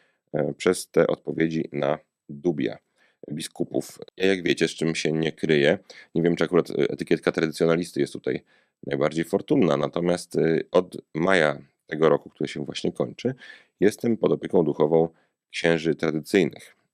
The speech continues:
i poznaję to bogactwo. I po raz pierwszy tak naprawdę czuję się, na-, ja się czuję bardzo bezpiecznie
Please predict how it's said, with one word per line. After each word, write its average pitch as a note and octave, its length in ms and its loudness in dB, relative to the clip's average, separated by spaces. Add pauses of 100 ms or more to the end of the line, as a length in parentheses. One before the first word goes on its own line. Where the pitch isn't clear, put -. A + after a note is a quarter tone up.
(160)
i F2 160 -2
poznaję E2 540 0 (560)
to - 80 -6
bogactwo. D#2 680 -4 (280)
I D#2+ 120 -6
po E2+ 140 -2
raz E2+ 180 -2
pierwszy B2 420 -6
tak - 120 -12
naprawdę C#2 460 0 (500)
czuję G2 280 4
się, E2+ 260 -4 (100)
na-, D#2+ 160 -2
ja E2 140 -2
się - 100 -10
czuję F2 140 -2
bardzo F2+ 280 -2
bezpiecznie - 640 -6